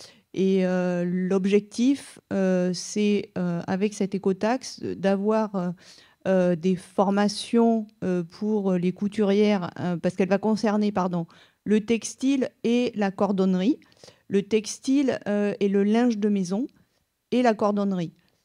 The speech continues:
Euh, donc, grâce à cette écotaxe, l'objectif est de, d'avoir des formations et d'offrir, euh, des bonus réparation au sein d'organismes qui vont être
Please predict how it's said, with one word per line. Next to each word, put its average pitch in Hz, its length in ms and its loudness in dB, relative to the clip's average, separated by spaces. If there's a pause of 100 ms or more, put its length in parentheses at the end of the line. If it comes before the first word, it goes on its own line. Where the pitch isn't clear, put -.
(360)
Euh, 190 380 2
donc, 190 200 0
grâce 233 280 2
à 240 40 0
cette 220 220 0
écotaxe, 226 560 0
l'objectif 214 760 -2
est 202 80 -2
de, 185 500 0 (240)
d'avoir 208 340 2
des 202 140 2
formations 208 800 2 (480)
et 247 300 4
d'offrir, 233 840 0 (200)
euh, 190 840 0 (280)
des 185 240 2
bonus 247 840 8
réparation 208 840 4 (680)
au 214 140 6
sein 240 320 2
d'organismes 220 960 2
qui 208 180 -4
vont 196 220 0
être 226 260 2